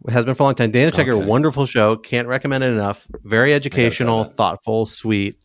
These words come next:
Speaker 1: nice little songs, cute. But he has more recently gotten seduced to the dark side by Paw Patrol,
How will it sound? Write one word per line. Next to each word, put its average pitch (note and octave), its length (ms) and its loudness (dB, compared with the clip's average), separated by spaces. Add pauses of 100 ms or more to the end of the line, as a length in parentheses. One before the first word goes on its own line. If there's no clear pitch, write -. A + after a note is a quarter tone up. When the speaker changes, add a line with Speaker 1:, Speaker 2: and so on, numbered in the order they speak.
Speaker 1:
nice G#2+ 320 -4
little A2+ 180 -2
songs, F#2+ 640 -4
cute. G#2 340 -4 (560)
But C#3+ 120 2
he F#3+ 60 2
has F3 160 4
more D#3+ 160 -2
recently D#3+ 420 -2
gotten A2+ 500 -4 (100)
seduced A2+ 560 -2
to A#2+ 60 -6
the G#2 100 -2
dark F#2 320 -4
side B2+ 320 -2
by F2+ 160 -2
Paw - 300 -6
Patrol, F#3+ 540 -6